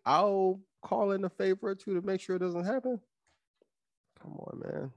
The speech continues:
Whatever you're thinking, these banks and hedge funds are thinking. And I'm gonna be honest, for those of you that love crypto, you scream from the mountaintops, "We're gonna take over banks with crypto."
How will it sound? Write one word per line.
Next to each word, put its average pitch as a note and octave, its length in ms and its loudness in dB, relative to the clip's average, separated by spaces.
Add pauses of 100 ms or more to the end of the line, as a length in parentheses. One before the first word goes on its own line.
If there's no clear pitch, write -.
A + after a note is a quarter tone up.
(100)
Whatever D#3 420 4
you're D#3+ 220 2
thinking, C#3+ 420 -2
these B2+ 260 0
banks A#2+ 380 2
and G#2 100 -4
hedge G#2+ 300 -2
funds F#2 260 -4
are F2 80 -4
thinking. G2+ 320 -6
And G2 100 -2
I'm B2+ 140 4
gonna C#3 260 6
be A#2+ 140 2
honest, A2+ 340 2
for G2+ 60 -12
those A2 200 2
of - 20 0
you A#2 60 0
that G2+ 100 0
love G#2 180 0
crypto, C#2 380 -6 (1500)
you C3 160 6
scream D3 460 4
from B2 160 0
the G#2 60 4
mountaintops, G#2+ 720 0
"We're A2 60 -2
gonna G#2 240 2
take C3+ 280 -2
over G#2 240 2
banks F#2+ 400 0
with G#2 220 -2
crypto." - 460 -2